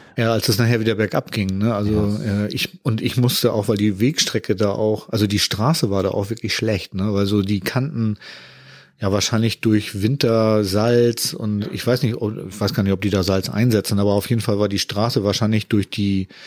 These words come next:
Speaker 1: L K Ws und durch, durch den Winter an, an den Kanten wirklich richtig schlecht.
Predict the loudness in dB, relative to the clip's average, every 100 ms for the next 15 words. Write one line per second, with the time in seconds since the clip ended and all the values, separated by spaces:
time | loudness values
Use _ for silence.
0 | -20 -12 -2 0 2 2 4 2 0 0
1 | 0 -2 -6 0 0 0 0 0 2 2
2 | 2 0 -4 -6 -4 -4 -4 -4 -4 -4
3 | -4 -2 -2 -4 -6 -4 -4 -2 -2 -2
4 | 0 -2 -4